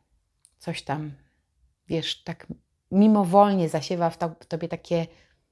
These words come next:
poczucie, że wątpliwość, czy to dobrze, że taką wybrałaś, czy to ten dekolt nie za duży, albo że nogi masz może trochę za grube, więc ten rozporek w tej sukience to jednak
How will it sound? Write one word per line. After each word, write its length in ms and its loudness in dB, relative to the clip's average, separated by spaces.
poczucie, 600 -2
że 220 -2
wątpliwość, 840 -2
czy 180 -12
to 200 -8
dobrze, 640 -4
że 120 -12
taką 320 -4
wybrałaś, 960 -4
czy 160 -10
to 440 -12
ten 240 -2
dekolt 500 -2
nie 140 -4
za 140 -2
duży, 680 -4
albo 420 -6
że 200 -4
nogi 360 0
masz 260 -6
może 240 -4
trochę 280 -6
za 140 -2
grube, 360 -4
więc 400 -6
ten 180 0
rozporek 500 -4
w 40 -12
tej 120 -2
sukience 520 -6
to 180 -8
jednak 580 -8